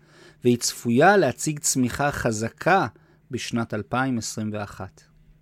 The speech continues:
אז מה לגבי ישראל? ישראל אינה נמצאת לבדה בנוף הכלכלי, וחשוב לזכור שהמצב המקרו-כלכלי העולמי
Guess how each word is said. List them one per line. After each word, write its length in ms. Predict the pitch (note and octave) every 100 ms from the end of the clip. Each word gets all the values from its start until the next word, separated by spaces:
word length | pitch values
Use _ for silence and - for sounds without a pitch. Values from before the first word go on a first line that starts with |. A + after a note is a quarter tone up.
| _ _ _ _ _ _ _ _ _ _ -
אז 140 | C3
מה 120 | F#3+
לגבי 340 | C4+ A3+ D3+ C#3
ישראל? 760 | D#3 D3 - C3 G#2+ G2+ F#2 F2+ _ _ _ _ _ - - - C#3+
ישראל 640 | C#3 - D3 E3+ A#3 A3+
אינה 320 | C#3 D3 E3
נמצאת 460 | E3+ C#3+ - D3+ D#3
לבדה 400 | B2+ A2+ A2+ C3+
בנוף 360 | A#2+ A#2 -
הכלכלי, 600 | B2+ - G#2+ - A#2 C#3+ B2
וחשוב 500 | A2 A#2 - E3+ C#3
לזכור 440 | A2+ - D3 D3
שהמצב 560 | - A#2 A2+ - E3 D3+
המקרו-כלכלי 920 | B2 B2+ C#3+ D3 - A#2 - A#2 C3+
העולמי 500 | C3+ A2 A2 C#3 E3+